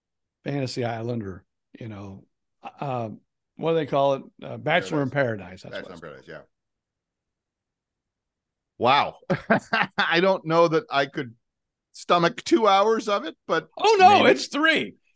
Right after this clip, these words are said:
Speaker 1: The fir-,
Speaker 2: Three?
Speaker 1: fir-, the first hour is The Golden Bachelor. Then you get two hours of The Island because
Speaker 2: Oh,
Speaker 1: it
Speaker 2: my
Speaker 1: gets
Speaker 2: gosh. Three
Speaker 1: Gilligan,
Speaker 2: hours?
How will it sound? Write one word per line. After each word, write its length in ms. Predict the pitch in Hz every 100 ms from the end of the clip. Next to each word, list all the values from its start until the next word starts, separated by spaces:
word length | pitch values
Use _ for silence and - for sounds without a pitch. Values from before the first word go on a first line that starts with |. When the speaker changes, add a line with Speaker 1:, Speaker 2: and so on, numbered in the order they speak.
| _
Speaker 1:
The 100 | 214
fir-, 100 | 226
Speaker 2:
Three? 340 | 339 480 415 240
Speaker 1:
fir-, 280 | 349 330 - _ _
the 100 | 220
first 400 | 214 311 403 381
hour 400 | 254 240 226 208
is 240 | 208 196 151
The 100 | 180
Golden 300 | 208 190 170
Bachelor. 400 | 175 208 147 143
Then 160 | 247
you 80 | 240
get 240 | 156 170 -
two 240 | 226 185
hours 320 | 190 156 131
of 80 | 123
The 100 | 120
Island 380 | 139 139 110 104
because 400 | 107 104 98 - -
Speaker 2:
Oh, 180 | 349
Speaker 1:
it 40 | 349
Speaker 2:
my 180 | 147 139
Speaker 1:
gets 120 | 254
Speaker 2:
gosh. 600 | 302 370 285 - - - _ _ _ _ 202
Three 260 | 208 330 339
Speaker 1:
Gilligan, 440 | - 320 208 190
Speaker 2:
hours? 180 | 151 262